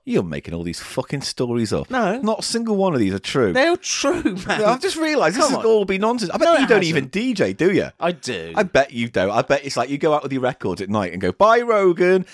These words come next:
Speaker 1: slam the door, then you go and live under a bridge for a few <laughs> hours
Speaker 2: <laughs> No, I
Speaker 1: drinking,
Speaker 2: don't.
Speaker 1: and you come home
Speaker 2: <laughs>
Speaker 1: drunk. Uh, uh, uh,
Speaker 2: Paul,
Speaker 1: uh,
Speaker 2: that is
Speaker 1: uh,
Speaker 2: so, that
Speaker 1: uh,
Speaker 2: is so
Speaker 1: uh,
Speaker 2: insulting.
Speaker 1: What?
Speaker 2: I bet you don't even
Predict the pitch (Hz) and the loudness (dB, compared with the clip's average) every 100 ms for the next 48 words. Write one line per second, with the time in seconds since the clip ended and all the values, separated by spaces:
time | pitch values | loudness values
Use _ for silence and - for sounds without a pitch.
0 | - - 165 170 170 131 143 135 139 139 | -10 0 0 2 2 2 0 0 0 2
1 | 131 131 135 131 123 120 127 120 - 135 | 2 0 0 2 0 0 0 0 -2 -2
2 | 151 254 226 220 208 - 349 349 294 196 | 0 2 4 6 6 4 2 2 2 2
3 | - 302 330 269 107 - 160 160 185 180 | -2 0 0 -2 -4 -4 -2 -2 0 2
4 | 160 196 170 156 160 208 - 285 - 247 | 4 2 0 2 2 2 -2 -4 -6 -14
5 | - - - - - - - 151 160 170 | -14 -18 -20 -20 -20 -14 -4 -2 0 2
6 | 180 185 - 180 190 196 220 220 233 226 | 2 -2 -8 -6 -6 -2 -4 0 0 0
7 | 220 - - - 330 196 214 285 277 240 | -4 -12 -6 -2 2 2 2 0 0 2
8 | 254 - 302 339 294 262 254 254 - 240 | 2 2 0 2 0 -2 -2 -2 2 4
9 | 208 294 285 - 262 240 - 82 67 _ | 4 2 -4 -2 -4 -4 -12 -16 -18 _
10 | - 185 110 - _ _ _ _ - 302 | 2 4 4 2 _ _ _ _ -4 -2
11 | 277 226 233 226 208 202 196 190 | -2 -2 0 0 0 -2 -4 -4